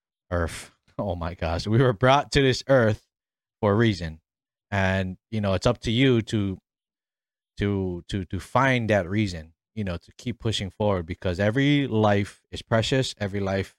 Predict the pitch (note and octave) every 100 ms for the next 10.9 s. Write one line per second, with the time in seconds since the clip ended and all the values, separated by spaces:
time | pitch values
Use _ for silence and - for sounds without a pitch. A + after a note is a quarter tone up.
0 | - F2+ D#2+ F#2 E2+ _ - G2 G2 _
1 | _ _ _ _ _ _ _ - G#2 G2+
2 | G2+ _ _ _ A2+ G#2+ A2+ C#3 - -
3 | _ C#3 D3+ F3+ D3 C#3 C#3 C3+ B2+ A#2
4 | _ _ _ _ A2+ G#2+ F#2+ C#3+ D3+ C#3+
5 | - - - _ _ _ - C#3+ C3+ A#2
6 | A2 G#2+ G#2+ A2+ G#2+ G2 A2+ G2+ G#2+ A2
7 | G2 F#2 G2+ A2+ F#2 D#2+ F2+ F2 G2 F#2+
8 | F2 G#2 F#2 G2 F2+ F2+ G#2+ A2 G2 G2
9 | - F#2+ F#2+ G2 - F#2+ F#2 F2+ F2+ F2
10 | F2 - G2 F#2 A#2 D3+ C#3+ A#2